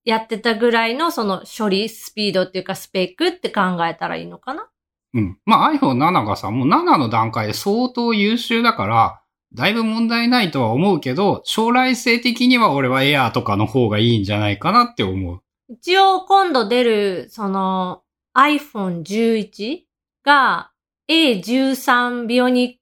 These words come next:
Speaker 1: クのチップなので、三世代前のバージョンのそのチップになっちゃうから、まあ、ライトユーザー、初めてiPadをちょっと気になってて、買ってみたいなとか、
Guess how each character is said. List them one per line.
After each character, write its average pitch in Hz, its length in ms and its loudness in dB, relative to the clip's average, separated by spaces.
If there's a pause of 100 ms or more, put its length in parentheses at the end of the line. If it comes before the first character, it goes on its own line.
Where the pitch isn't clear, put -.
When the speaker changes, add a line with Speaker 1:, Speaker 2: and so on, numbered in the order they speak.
(100)
Speaker 1:
ク 190 400 -4
の 175 220 -10
チ 220 200 -8
ッ 214 120 -12
プ 180 140 -10
な 170 180 -10
の 175 200 -14
で、 226 380 -2 (300)
三 359 360 2
世 370 180 -2
代 339 440 0 (240)
前 320 360 2
の 370 240 -2
バ 208 240 2
ー - 20 -4
ジ 220 100 -6
ョ 208 120 -2
ン 208 80 -6
の 202 100 -6
そ 196 160 -10
の 170 300 -14 (120)
チ - 160 -8
ッ 180 160 -12
プ 165 120 -10
に 175 140 -14
な 170 140 -12
っ 156 140 -18
ち 160 80 -10
ゃ 190 100 0
う 359 160 -6 (380)
か 220 160 0
ら、 269 480 0 (380)
ま 247 160 0
あ、 202 40 2
ラ 285 200 4
イ 381 140 -2
ト 381 120 -4
ユ 370 280 2
ー 233 40 0
ザ 180 240 -2
ー、 - 40 -4
初 320 340 0
め 453 180 2
て 415 80 -14 (140)
iPad 320 720 0
を 294 160 -2
ち 294 100 -8
ょ 311 60 0
っ 302 100 -6
と 220 80 -6
気 247 200 -4
に 285 140 -2
な 311 160 2
っ 320 120 -10
て 220 120 -2
て、 262 420 0 (220)
買 247 180 -2
っ - 20 -10 (100)
て 302 120 -4
み 302 180 -4
た 330 160 2
い 311 100 -4
な 311 300 0
と 226 240 -8
か、 330 520 2